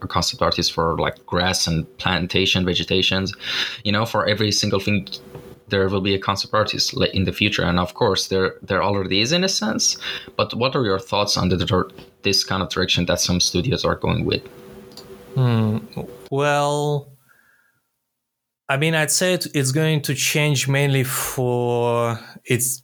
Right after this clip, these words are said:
Speaker 2: like, the tools that artists are using is going to change drastically, I'd say, with all the visual, uh, virtual reality coming in and three D becoming easier and easier for people to use and more,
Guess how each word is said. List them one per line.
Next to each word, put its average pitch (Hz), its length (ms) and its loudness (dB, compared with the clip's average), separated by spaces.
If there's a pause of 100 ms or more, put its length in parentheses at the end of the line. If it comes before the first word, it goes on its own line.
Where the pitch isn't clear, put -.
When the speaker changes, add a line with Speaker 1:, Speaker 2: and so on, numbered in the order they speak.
Speaker 2:
like, 123 240 0
the 127 100 2
tools 131 500 0
that 110 200 0 (280)
artists 117 440 0
are 110 40 2
using 110 300 2
is 98 140 0
going 104 180 2
to 101 100 -2
change 104 440 -2
drastically, 104 600 -2
I'd 98 160 -4
say, 98 360 -2
with 98 420 -2
all 107 180 -2
the 104 400 2
visual, 107 600 0 (100)
uh, 110 300 2
virtual 113 420 -2
reality 123 920 0
coming 123 340 0
in 123 340 2
and 104 440 0 (760)
three 120 320 0
D 120 280 2
becoming 120 560 0
easier 117 480 2
and 117 140 2
easier 113 380 2
for 113 160 -2
people 113 340 0
to 113 140 -4
use 110 460 2
and 104 180 2
more, 104 640 0